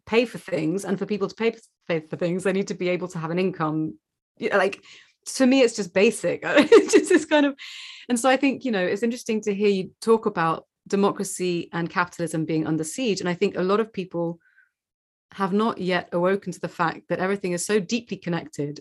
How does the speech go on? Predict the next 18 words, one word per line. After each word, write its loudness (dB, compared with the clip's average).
that -4
for -4
the -4
people, -4
like -6
you -6
say, -2
who -4
are 0
making -2
huge 6
amounts 0
of -10
money 0
at -4
the -6
very -2
top, -2